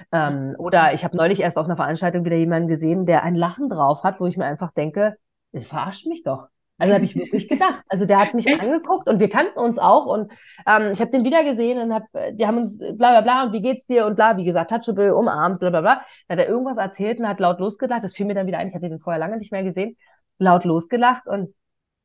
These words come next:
Speaker 1: ich denk so bei mir und guck ihn wirklich an und denk, „Sag mal, also wirklich, ich hab wirklich gedacht, du verarscht mich doch.“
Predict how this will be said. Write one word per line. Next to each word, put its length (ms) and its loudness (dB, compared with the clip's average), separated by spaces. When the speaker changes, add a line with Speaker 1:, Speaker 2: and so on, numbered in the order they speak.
Speaker 1:
ich 140 -20
denk 220 -20
so 120 -12
bei 140 -10
mir 120 -8
und 60 -10
guck 200 -14
ihn 180 -8
wirklich 320 -12
an 140 -14
und 140 -12
denk, 220 -12
„Sag 140 -18
mal, 200 -12
also 280 -4
wirklich, 240 -2
ich 40 -6
hab 140 -8
wirklich 320 -4
gedacht, 240 -6
du 40 -4
verarscht 380 -10
mich 120 -14
doch.“ 180 -8